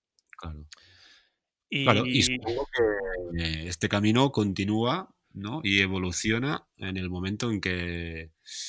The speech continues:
Speaker 1: en cierta forma, te equipas, ¿no?
Speaker 2: Sí,
Speaker 1: Eh,
Speaker 2: aunque eso,
Speaker 1: eh,
Speaker 2: claro, eso tardaría mucho, por supuesto. <clears throat>
Speaker 1: ¿Sí? Ujú.
Speaker 2: Sí. En principio, los pasos fueron los típicos, ¿no? Cae un libro en tus manos sobre el universo, porque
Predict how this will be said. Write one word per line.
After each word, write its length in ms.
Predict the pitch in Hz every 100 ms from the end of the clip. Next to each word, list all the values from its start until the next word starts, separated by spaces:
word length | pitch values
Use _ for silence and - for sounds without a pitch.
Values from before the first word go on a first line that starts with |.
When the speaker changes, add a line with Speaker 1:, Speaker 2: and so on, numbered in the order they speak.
| - - _
Speaker 1:
en 140 | - 85
cierta 280 | 92 85 92
forma, 280 | 98 120 117
te 80 | 92
equipas, 800 | - - 82 - - - - -
¿no? 160 | - 135 156 - - - _
Speaker 2:
Sí, 180 | - 160
Speaker 1:
Eh, 40 |
Speaker 2:
aunque 240 | 135 139 143
eso, 120 | 156
Speaker 1:
eh, 260 | 190 - 240
Speaker 2:
claro, 300 | 135 123 117
eso 220 | - 139
tardaría 400 | 135 127 120 123
mucho, 320 | 120 131 - 120
por 120 | 143
supuesto. 360 | 117 135 - -
<clears throat> 60 | -
Speaker 1:
¿Sí? 640 | 170 - - 196 143 202 - - - _ _ _ -
Ujú. 200 | 110 107 160 - - -
Speaker 2:
Sí. 440 | 175 151 147 - _ _ _ _ _ _ _ -
En 120 | 143
principio, 480 | 127 135 160 160 160
los 180 | 147 147
pasos 300 | 156 139 156
fueron 240 | 156 147
los 140 | 127 107
típicos, 400 | 123 123 - -
¿no? 260 | 117 120 -
Cae 420 | 117 110 120 120
un 200 | 151 123
libro 220 | 123 120
en 80 | 113
tus 180 | 117 110
manos 320 | 120 117 113
sobre 180 | 123 120
el 80 | 113
universo, 500 | 113 117 151 151 143
porque 560 | 113 107 110 110 104